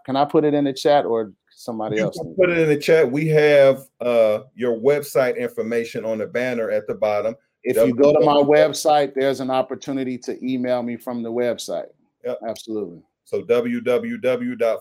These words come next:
Speaker 2: farmersagent dot com backslash D Johnson five if you want
Speaker 1: Yep.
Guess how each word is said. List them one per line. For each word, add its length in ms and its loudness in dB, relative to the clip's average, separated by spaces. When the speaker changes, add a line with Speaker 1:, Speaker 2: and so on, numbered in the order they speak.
Speaker 2:
farmersagent 880 -4
dot 340 2
com 480 -2
backslash 960 2
D 240 -8
Johnson 640 -6
five 500 -4
if 180 -20
you 100 -20
want 160 -6
Speaker 1:
Yep. 180 -4